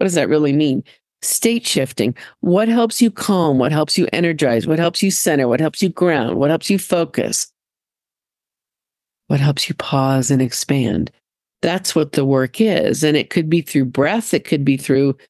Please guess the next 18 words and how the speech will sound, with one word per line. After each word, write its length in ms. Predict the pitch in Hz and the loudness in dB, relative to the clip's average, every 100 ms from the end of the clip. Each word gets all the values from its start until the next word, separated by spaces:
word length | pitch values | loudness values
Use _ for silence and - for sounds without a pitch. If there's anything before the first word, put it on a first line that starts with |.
| _ _ _ - | _ _ _ -6
affirmations. 760 | 135 - 131 170 220 220 202 | -4 0 2 2 2 2 2
It 120 | 156 | 0
could 180 | - 139 | 0 0
be 100 | 143 | -2
through 220 | - 123 | 0 0
movement. 640 | 135 180 208 202 202 - - _ _ - | 2 2 2 2 2 0 -6 _ _ -4
We 60 | 131 | 0
might 180 | 123 | 0
choreograph 520 | - 160 139 139 127 139 | -2 0 0 2 2 0
a 60 | |
dance. 440 | 139 190 190 190 170 | 0 2 2 0 0
We 100 | 135 | 2
might 220 | 135 98 | 0 0
do 120 | 127 | -2
some 200 | 123 98 | -2 -4
simple 340 | - 139 123 | -2 -2 -2
structure 420 | 120 - 180 - 175 | -4 -2 -2 -2 -2
practices. 800 | 175 160 160 165 - 165 165 | 0 -2 -2 -4 -2 -2 -4